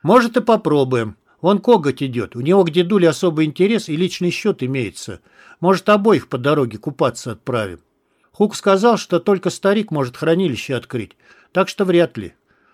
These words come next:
А Борг-то второго себе хотел. Как бы проблем не вышло. Боргу надо, пусть сам второго и ловит.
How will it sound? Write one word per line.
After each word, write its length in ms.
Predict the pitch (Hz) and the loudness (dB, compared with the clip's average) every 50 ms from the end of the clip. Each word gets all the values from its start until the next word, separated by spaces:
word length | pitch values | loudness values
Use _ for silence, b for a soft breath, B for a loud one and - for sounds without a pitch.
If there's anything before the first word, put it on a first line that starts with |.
| _ _ _ _ _ _ _ _ _ | _ _ _ _ _ _ _ _ _
А 120 | - 170 196 | -2 0 4
Борг-то 360 | 214 262 202 - - - 135 | 4 4 4 2 -2 -8 -8
второго 440 | - - 185 190 202 190 156 127 120 | -2 2 4 4 6 4 4 2 0
себе 360 | - - 220 190 175 - - | -2 -4 -2 0 0 0 0
хотел. 480 | - 170 165 160 - 127 110 87 - b b b b b b b | 0 0 -2 -2 -2 -6 -6 -6 -10 b b b b b b b
Как 180 | - 202 214 208 | -2 0 0 2
бы 140 | 220 226 226 | 0 0 2
проблем 420 | 240 233 202 151 147 165 175 202 | 2 2 2 2 2 2 2 2
не 100 | 190 180 | 2 0
вышло. 460 | 165 156 120 - - - 107 90 82 - _ _ _ _ _ _ _ _ _ _ _ _ _ _ _ _ _ _ _ _ _ _ _ _ _ _ _ _ _ | 0 0 -2 -4 -6 -10 -14 -16 -16 -18 _ _ _ _ _ _ _ _ _ _ _ _ _ _ _ _ _ _ _ _ _ _ _ _ _ _ _ _ _
Боргу 360 | 117 143 196 202 175 175 196 | 4 6 6 6 6 4 2
надо, 340 | 196 214 247 247 180 123 104 | 4 4 2 2 2 0 -2
пусть 260 | - - 175 185 - | -2 0 0 0 0
сам 180 | - 226 220 202 | 2 0 0 0
второго 400 | - - 180 180 180 180 160 165 | 2 2 4 4 4 4 4 4
и 80 | 160 156 | 2 4
ловит. 460 | 160 143 117 101 90 80 - _ | 2 2 0 0 -4 -10 -14 _